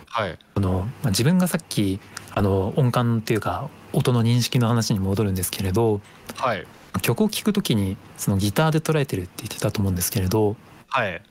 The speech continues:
Speaker 2: その時の抑える気持ちよさで、メロの良さを自分は測ってます。
Speaker 1: ほう。
Speaker 2: ソロギターで弾いた時に、メロ-、いいメロディーってすごくそこに感情というか、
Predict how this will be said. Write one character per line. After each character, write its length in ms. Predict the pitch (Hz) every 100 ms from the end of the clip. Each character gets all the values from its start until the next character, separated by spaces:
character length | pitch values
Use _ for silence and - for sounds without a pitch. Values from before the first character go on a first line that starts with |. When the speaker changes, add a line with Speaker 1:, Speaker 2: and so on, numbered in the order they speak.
| _ _ _ _ _ _ -
Speaker 2:
そ 120 | 175
の 80 | 185
時 260 | 202 143
の 300 | 131 139 110 -
抑 280 | 135 185
え 40 | 160
る 100 | 104
気 160 | -
持 140 | 147 170
ち 140 | -
よ 100 | 196
さ 180 | 190 117
で、 300 | 131 131 147 - - - - -
メ 80 | 107
ロ 100 | 104
の 80 |
良 80 | 104
さ 140 | 104 101
を 40 |
自 140 | 90
分 160 | 92 92
は 200 | 90 120 - - -
測 260 | - 104
っ 40 | -
て 160 | -
ま 140 | 92 90
す。 180 | - - - - _
Speaker 1:
ほ 500 | - 185 196 117 - - _ _ _ _ _ _ _ _ _ _ _ - - - - -
う。 40 | 110
Speaker 2:
ソ 160 | 160
ロ 120 | 170
ギ 140 | 156 175
タ 260 | 143 117
ー 20 | 104
で 220 | 139 101
弾 200 | - 120
い 20 |
た 100 | 117
時 180 | 113 117
に、 260 | 123 104 - - - - -
メ 120 | 123 123
ロ-、 80 | -
い 140 | 214
い 20 | 196
メ 100 | 120
ロ 120 | 113
デ 100 | 107
ィ 40 |
ー 20 |
っ 40 | 101
て 140 | 101
す 120 | -
ご 120 | 147 165
く 140 | 110
そ 160 | - 117
こ 100 | 160
に 160 | 147
感 320 | - - 202
情 200 | 190 190
と 120 | 190 180
い 40 |
う 60 | 143
か、 320 | 107 95